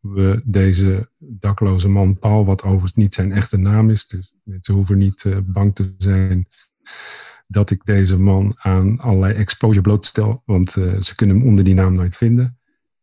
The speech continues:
Eh, maar hoe we hem binnen drie maanden in een huis gaan krijgen. En daarbij neem ik alles op, van, van de loketten waar we aankloppen voor een postadres tot, eh,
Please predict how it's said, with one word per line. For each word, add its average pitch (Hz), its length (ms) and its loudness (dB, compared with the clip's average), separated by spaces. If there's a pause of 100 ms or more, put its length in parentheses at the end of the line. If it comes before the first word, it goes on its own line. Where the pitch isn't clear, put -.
Eh, 98 300 0
maar 104 280 2
hoe 123 220 4
we 113 60 4
hem 104 220 4
binnen 110 280 2
drie 113 180 2
maanden 104 380 4
in 120 120 4
een 95 100 4
huis 98 240 2
gaan 92 180 -2
krijgen. 107 400 -4 (520)
En 107 180 2
daarbij 98 420 2
neem 104 280 4
ik 107 120 0
alles 110 260 2
op, 90 180 0
van, 98 420 0
van 98 260 -2
de 92 100 2
loketten 117 540 0
waar 101 180 2
we 107 100 0
aankloppen 107 600 0
voor 95 160 -2
een 92 120 -2
postadres 95 840 -2
tot, - 340 -8
eh, 92 260 -4